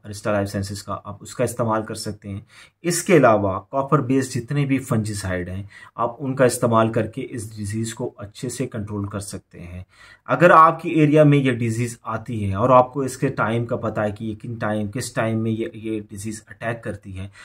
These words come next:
तो कोशिश करें कि प्रिकॉशनरी अपने स्प्रे के अंदर जो रोटेशन आपकी है उसके अंदर आप लाजमी बैक्टीरियासाइड का इस्तेमाल करें।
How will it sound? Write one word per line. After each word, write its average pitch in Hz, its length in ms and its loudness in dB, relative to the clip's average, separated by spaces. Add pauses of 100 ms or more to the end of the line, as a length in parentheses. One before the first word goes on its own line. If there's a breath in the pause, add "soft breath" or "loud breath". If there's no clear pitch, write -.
(160 loud breath)
तो 123 60 -12
कोशिश 185 520 2
करें 147 360 6 (280 loud breath)
कि 127 80 -10
प्रिकॉशनरी 147 840 4
अपने 123 480 -6 (180)
स्प्रे 139 380 0
के 143 160 -2
अंदर 120 360 0
जो 117 160 -2
रोटेशन 139 520 -2
आपकी 110 320 -2
है 107 160 -6
उसके - 400 -14
अंदर 120 240 -2
आप 101 260 -8
लाजमी 123 500 4 (180 loud breath)
बैक्टीरियासाइड 107 640 -2
का 113 180 -10
इस्तेमाल 95 500 -8
करें। 90 320 -14